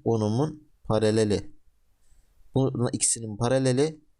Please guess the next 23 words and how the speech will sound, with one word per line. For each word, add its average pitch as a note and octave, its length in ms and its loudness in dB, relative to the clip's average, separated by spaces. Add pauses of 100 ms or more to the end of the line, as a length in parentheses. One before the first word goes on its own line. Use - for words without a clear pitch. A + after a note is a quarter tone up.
(220)
yani G#2+ 200 2
eş D3 300 0
değeri, A2+ 440 0
eş B2 180 -2
değer G#2 220 2
direnci F2+ 320 -2
artı A2 360 -2
dört D3+ 280 0
ohm. D#3+ 180 -2 (1040)
Şöyle G2 320 0
diyelim F2 280 -4
hatta. - 420 -6 (2000)
On C#3 240 2
beş C#3+ 160 2
ile C#3 80 0
onun C3 280 0
paraleli B2+ 460 2
yüz A#2+ 280 0
elli B2 260 -2
bölü G2+ 160 2
yirmi G#2+ 280 0
beş D#3 220 -2
yapar. D#3 360 -4